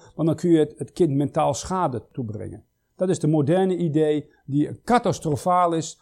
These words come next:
voor de ontwikkeling van een land. Vroeger was het zo dat de mensheid of de kinderen, het schoolsysteem was erop gericht dat een kind is van nature slecht en moet goede dingen bijgebracht worden, slechte dingen afleren.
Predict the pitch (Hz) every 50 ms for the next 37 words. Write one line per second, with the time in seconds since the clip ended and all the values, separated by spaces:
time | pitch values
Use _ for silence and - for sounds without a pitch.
0 | _ _ _ _ - - 160 147 156 160 160 139 110 135 175 170 156 156 151 -
1 | 143 143 135 131 131 139 147 127 - - - _ _ _ _ _ _ _ _ _
2 | _ _ _ _ _ _ _ _ _ _ _ _ _ _ _ _ - - - 240
3 | 240 208 196 175 160 139 151 - - 185 185 202 226 247 190 151 156 135 - -
4 | 135 131 139 147 139 135 127 120 - - _ _ _ _ _ _ _ _ _ -
5 | 123 135 165 156 156 151 - 180 175 175 180 175 - - - 139 127 110 - 107
6 | 110 - 180 202 202 196 175 175 175 170 160 156 131 - - - - - 175 185
7 | 156 - 143 - - 160 156 151 147 139 135 127 - - - _ _ _ - 123
8 | 113 - - - 123 123 143 165 165 - - - _ _ _ _ _ _ - -
9 | - 127 123 - 190 175 165 - - 147 156 - - 123 120 107 - - - -
10 | 233 277 - - - - - _ _ _ _ _ - 160 160 160 156 139 - _
11 | _ _ _ - - - 277 277 190 190 185 156 135 120 107 156 185 220 208 -
12 | 180 147 165 170 131 131 160 160 147 - - 143 139 - - 143 151 143 147 -
13 | 156 151 - - 117 113 110 110 110